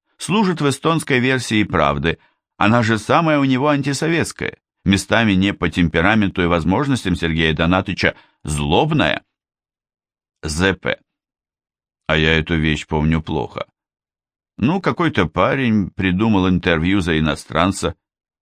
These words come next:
Похоронили не того начальника. Таких баек в каждой редакции по два ведра.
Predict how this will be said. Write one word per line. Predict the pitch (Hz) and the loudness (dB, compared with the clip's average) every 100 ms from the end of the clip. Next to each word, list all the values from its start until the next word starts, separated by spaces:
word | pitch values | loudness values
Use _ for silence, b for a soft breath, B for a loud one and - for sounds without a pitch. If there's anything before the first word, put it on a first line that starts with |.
| _ - | _ -4
Похоронили | 170 175 151 123 147 143 | -2 0 2 2 0 2
не | 113 92 | 2 2
того | 85 85 87 | 2 2 2
начальника. | 82 73 76 90 104 98 85 - _ _ _ _ | 2 0 0 2 2 2 0 -4 _ _ _ _
Таких | - 104 87 113 98 | 0 0 2 0 2
баек | 87 98 98 - | 2 2 0 -4
в | |
каждой | - 85 85 95 | -2 -2 0 0
редакции | 87 80 85 - 90 82 | 2 2 0 -2 -2 0
по | 80 | 0
два | 78 78 78 | 0 0 0
ведра. | 82 76 62 | 0 -2 -4